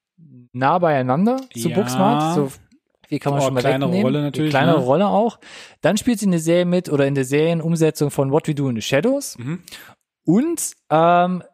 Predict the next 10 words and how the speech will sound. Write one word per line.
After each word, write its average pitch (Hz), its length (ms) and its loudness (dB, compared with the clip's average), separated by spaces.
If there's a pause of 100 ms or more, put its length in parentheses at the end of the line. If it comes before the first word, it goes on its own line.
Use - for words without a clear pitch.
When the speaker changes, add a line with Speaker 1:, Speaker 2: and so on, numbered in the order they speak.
(260)
Speaker 1:
übernimmt 165 520 -2
ihre, 143 720 0
ja, 123 300 0
Hauptrolle 185 520 0
in 139 300 -6
How 196 200 2
to 175 120 -2
Build 156 280 0
a 139 60 -6
Girl. 165 500 0